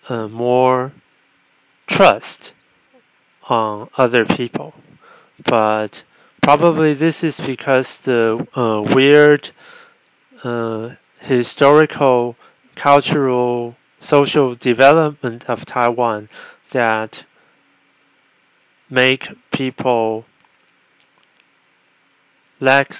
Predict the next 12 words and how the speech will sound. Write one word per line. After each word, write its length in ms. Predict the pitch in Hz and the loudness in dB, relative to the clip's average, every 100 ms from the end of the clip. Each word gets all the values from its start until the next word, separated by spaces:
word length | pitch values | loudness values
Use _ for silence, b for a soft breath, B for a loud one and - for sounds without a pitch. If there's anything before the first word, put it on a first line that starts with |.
| _ | _
the 140 | 139 117 | -4 -2
trust 500 | - 135 127 - 156 | 0 0 0 -2 -6
on 300 | 123 113 135 | -4 -4 0
others. 680 | 123 127 123 139 - - _ _ _ _ b b b _ | 0 0 -6 -12 -16 -20 _ _ _ _ b b b _
Anyway, 640 | 147 156 156 123 113 107 113 _ _ _ _ _ _ _ _ _ - | -4 -2 0 0 -2 -4 -10 _ _ _ _ _ _ _ _ _ -8
I 160 | 117 117 | -4 0
want 380 | 120 139 147 147 | 2 0 0 -10
to 460 | - 135 127 120 | -4 -2 -2 -4
make 380 | 117 123 127 - | -2 -2 -2 -6
the 120 | 131 | -6
things 420 | 117 131 127 131 - | -6 -8 -8 -6 -2
right, 420 | 123 101 - | -2 -2 -14